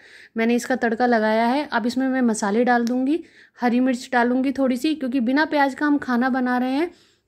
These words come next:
तो बिना प्याज के खाने में हमें सिर्फ मसाले और हींग जीरे से ही बढ़िया वाला छौंक देना है सब्जी में। तो मैंने साबुत धनिया डाला है थोड़ा सा,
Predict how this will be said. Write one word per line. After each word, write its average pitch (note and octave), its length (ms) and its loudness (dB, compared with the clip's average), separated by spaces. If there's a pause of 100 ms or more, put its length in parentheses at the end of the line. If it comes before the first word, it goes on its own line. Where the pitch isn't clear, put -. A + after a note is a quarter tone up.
तो A#3+ 60 -2
बिना B3+ 240 2
प्याज C4 260 -2
के C4+ 140 -2
खाने B3 280 0
में C4 120 2
हमें C4+ 280 0 (440)
सिर्फ D4 300 -2
मसाले B3+ 520 2 (180)
और A#3+ 260 2
हींग B3 320 2
जीरे B3 220 0
से C4 140 -2
ही B3+ 160 2
बढ़िया B3 280 2
वाला A#3 220 2
छौंक A3 320 -4
देना G3 260 0
है G#3+ 160 -2
सब्जी F#3+ 340 -6
में। F#3 160 -2 (380)
तो A#3+ 80 0
मैंने A#3+ 260 4
साबुत G#3 500 -2
धनिया A#3 360 2
डाला B3 260 2
है C4 100 -2
थोड़ा C4+ 260 -2
सा, D4 240 -6